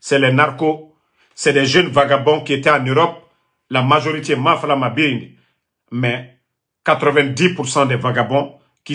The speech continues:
étaient en Europe étant, tout ce qu'ils aiment, l'argent facile, s'habiller,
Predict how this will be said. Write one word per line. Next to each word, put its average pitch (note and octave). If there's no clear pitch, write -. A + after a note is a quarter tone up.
étaient D#3
en C3
Europe C3+
étant, C#3
tout C#4
ce C#4
qu'ils E3
aiment, E3
l'argent D#3
facile, C#3
s'habiller, D3+